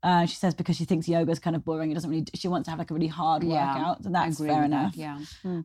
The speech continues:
Speaker 1: Um, Kate Bosworth just running. But then the one, and also J Lo cardio and weight training, you can see that.
Speaker 2: Mm.
Speaker 1: Uh, but then in the article, when they asked Beyonce,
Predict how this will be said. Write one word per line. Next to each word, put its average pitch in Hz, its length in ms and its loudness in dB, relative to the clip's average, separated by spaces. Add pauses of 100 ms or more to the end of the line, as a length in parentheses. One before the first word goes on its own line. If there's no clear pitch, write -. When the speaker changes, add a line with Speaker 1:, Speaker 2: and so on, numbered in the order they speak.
Speaker 1:
Um, 185 420 6
Kate 226 220 4
Bosworth 196 420 4
just 165 140 -2
running. 185 600 4 (340)
But 220 80 4
then 247 400 8
the 247 80 4
one, 254 540 6 (180)
and 190 240 6
also 180 240 4
J 175 240 2
Lo 165 180 4
cardio 170 340 4
and 160 120 2
weight 165 180 2
training, 160 280 -2
you 147 60 0
can 143 120 0
see 147 160 -2
that. 147 260 0
Speaker 2:
Mm. 156 560 2
Speaker 1:
Uh, 185 300 8
but 214 160 2
then 240 380 6 (120)
in 226 200 4
the 226 100 4
article, 220 420 6
when 185 180 4
they 185 120 4
asked 185 260 6
Beyonce, 190 600 2